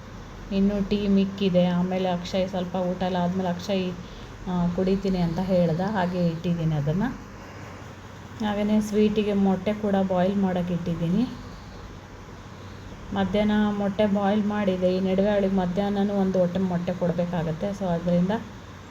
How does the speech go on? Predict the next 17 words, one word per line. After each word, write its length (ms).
ಆ, 420
ಮತ್ತೆ 300
ಇವಾಗ 260
ಎರಡು 280
ಮೊಟ್ಟೆ 340
ಬಾಯ್ಲ್ 300
ಮಾಡೋಕ್ಕೆ 340
ಇಟ್ಟಿದ್ದೀನಿ. 440
ಇದು 220
ಒಂದು 120
ನಾಲ್ಕೈದು 540
ನಮ್ಮ 360
ಪಾಟಲ್ಲೇ 520
ಅರಶಿನೆಲೆ, 840
ಆ, 720
ಬಿಟ್ಟಿತ್ತು. 560
So 60